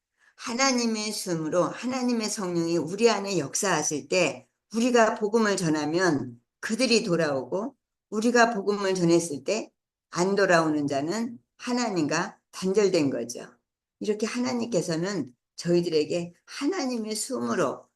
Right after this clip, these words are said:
하나님의 숨으로 호흡할 수 있는 축복을 주셨습니다. 그래서 하나님의 콧김, 하나님의 숨, 하나님의 영, 그리스도의 영,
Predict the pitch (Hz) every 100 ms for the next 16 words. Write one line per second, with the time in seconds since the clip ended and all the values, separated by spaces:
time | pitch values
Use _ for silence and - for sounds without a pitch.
0 | - - 254 247 220 196 196 208 175 170
1 | 175 269 285 262 202 - 160 160 170 226
2 | 226 180 156 170 151 - 131 113 107 123
3 | - _ _ _ - 156 151 170 151 _
4 | _ _ _ _ - 233 247 233 214 196
5 | 190 226 220 - 156 147 - 226 247 220
6 | 196 180 170 165 180 143 - _ - 254
7 | 254 240 202 196 185 160 139 127 123 _
8 | _ _ _ - 220 214 202 202 180 147
9 | 139 120 120